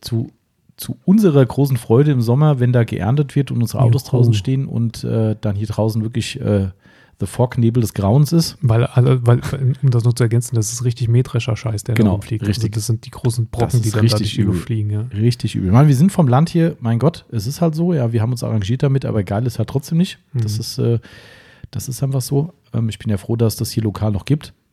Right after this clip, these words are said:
Speaker 1: Und es sind wirklich hier lokale Landwirte, darum, ähm, bin ich ja erstmal grundlegend absolut Fan davon. Aber klar, wie das halt immer so ist, eigenes Auto betroffen, dann kotzt halt doch mal ein Strahl. Ähm, ist halt so. Aber hat mit der Frage nicht so viel zu tun. Ähm, Fakt ist, wir können nicht mehr anbauen.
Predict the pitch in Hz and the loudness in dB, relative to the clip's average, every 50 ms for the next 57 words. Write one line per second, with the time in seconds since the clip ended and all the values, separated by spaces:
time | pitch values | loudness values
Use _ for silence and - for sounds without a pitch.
0 | _ _ - 107 101 104 101 104 98 110 120 123 120 - 135 123 117 - - - | _ _ -8 -6 -6 -6 -6 -6 -6 -6 -6 -8 -6 -6 -4 -4 -4 -6 -4 -4
1 | 113 120 123 120 117 113 123 - - 143 127 127 123 117 117 110 110 110 107 104 | -2 -2 -2 -2 -2 -4 -4 -6 -6 -8 -6 -6 -6 -4 -4 -2 -2 -2 -4 -4
2 | - - 101 98 98 98 95 _ _ _ _ - 110 110 113 - 110 95 98 113 | -6 -6 -4 -4 -4 -4 -6 _ _ _ _ -6 -4 -4 -2 -4 -4 -4 -4 -2
3 | - 117 107 - - 117 110 120 110 110 - - - - - 98 - - 110 127 | -2 -2 -2 -2 -4 -4 -2 -2 -2 -2 -4 -8 -8 -10 -12 -8 -2 0 0 2
4 | 139 127 - - 135 127 107 101 107 107 - - 110 104 95 95 98 101 - - | 2 2 2 0 0 0 0 0 -2 -2 -2 0 -2 -2 -2 -2 -4 -6 -2 -2
5 | 113 107 110 110 104 95 98 107 110 - - - 107 101 107 98 - - - 107 | -2 -2 0 -2 -2 -2 -4 -6 -6 -8 -10 -10 -8 -6 -6 -6 -6 -6 -8 -8
6 | 120 110 - - - - 110 - - 107 92 - - 110 - - 101 95 87 113 | -8 -8 -10 -10 -8 -8 -6 -6 -6 -8 -8 -8 -10 -12 -10 -10 -12 -10 -10 -10
7 | - 95 82 76 - - - 78 80 87 90 87 82 85 85 87 87 85 - _ | -8 -6 -8 -8 -8 -8 -6 -4 -4 -4 -6 -6 -6 -4 -4 -4 -4 -6 -10 _
8 | _ - - - - - - - - - _ _ _ - - - - 101 85 - | _ -20 -20 -20 -20 -20 -20 -20 -20 -20 _ _ _ -14 -8 -2 -2 -2 -2 -2
9 | - 90 113 - - - - - _ - - 104 120 151 160 156 151 120 107 113 | -4 -4 -6 -6 -8 -20 -20 -20 _ -2 0 2 4 4 4 2 2 0 -4 -4
10 | 120 117 104 95 - - 104 113 123 120 113 - - 135 - - 156 - 151 139 | -2 -2 -4 -4 -2 -2 -2 0 0 0 0 0 -2 -4 -4 -4 -6 -6 -6 -4
11 | 120 147 160 156 156 - - - 127 123 123 127 123 120 - - - 123 120 - | 0 0 0 0 0 -2 -4 0 2 2 2 2 0 -2 -4 -4 -4 -4 -2 -4
12 | 127 - - 110 - - 127 131 165 165 - - 151 135 147 160 160 175 180 196 | -6 -4 -4 -4 0 2 4 4 4 4 2 -2 -2 0 0 0 2 2 2 0
13 | 202 | -2